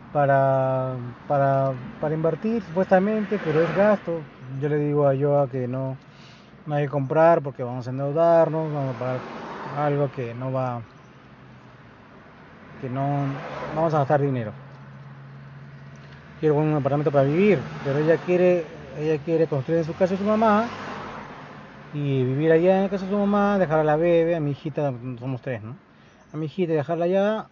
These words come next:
y, este, eh, y vivir allá, pues, ¿no? Cuarto piso.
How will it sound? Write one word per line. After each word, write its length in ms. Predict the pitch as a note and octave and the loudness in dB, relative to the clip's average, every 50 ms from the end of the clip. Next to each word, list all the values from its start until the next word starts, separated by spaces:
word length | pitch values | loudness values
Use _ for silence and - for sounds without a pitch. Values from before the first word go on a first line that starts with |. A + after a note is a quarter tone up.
| _ _ _ _ _ - | _ _ _ _ _ -10
y, 260 | F#3 G3 G3+ G3 G3 | -8 -4 -2 0 0
este, 920 | F#3+ F#3+ F3+ - _ - - C#3+ C3 B2+ B2 A#2+ A#2+ A#2 A#2 A#2+ A#2+ B2 D3 - _ - | 0 0 -2 -4 _ -8 -6 -4 -4 -4 -4 -4 -6 -6 -8 -8 -10 -12 -14 -18 _ -20
eh, 840 | D#3+ C#3+ C3 B2+ B2 A#2+ A#2+ A#2+ A#2 A#2 A#2 A#2 A#2 A#2+ A#2 B2 D3 D3 D3 C3+ _ _ _ _ _ _ _ _ _ _ _ _ _ _ _ _ _ _ _ _ _ _ _ _ _ _ _ _ _ _ _ _ _ _ _ _ _ _ _ _ _ _ _ _ _ _ _ _ _ _ | -20 -16 -14 -12 -10 -10 -10 -10 -12 -12 -14 -16 -16 -16 -18 -18 -20 -20 -20 -20 _ _ _ _ _ _ _ _ _ _ _ _ _ _ _ _ _ _ _ _ _ _ _ _ _ _ _ _ _ _ _ _ _ _ _ _ _ _ _ _ _ _ _ _ _ _ _ _ _ _
y 60 | C#3 | -8
vivir 280 | C#3 C#3+ D3 D#3+ D#3+ D#3+ | -6 -6 -4 -2 0 0
allá, 160 | D3 C#3 B2 | 0 0 -2
pues, 160 | A2+ B2 A2+ | -4 -6 -10
¿no? 120 | A#2+ E3 G#3 - _ _ _ - - _ _ _ _ _ _ _ _ _ _ _ _ _ - - - - - - D2 D2 - - - D2+ - - - - - - - - - - - - - - - - - - - - - - | -10 -12 -12 -16 _ _ _ -20 -20 _ _ _ _ _ _ _ _ _ _ _ _ _ -20 -20 -20 -20 -20 -20 -20 -20 -20 -20 -20 -20 -20 -20 -20 -20 -20 -20 -20 -20 -20 -20 -20 -18 -18 -16 -16 -16 -16 -14 -14 -14 -8 -4
Cuarto 260 | D3 C#3 C3 - C#3+ | -4 -4 -2 -4 -4
piso. 260 | - C#3 B2 - - | -4 -4 -6 -6 -8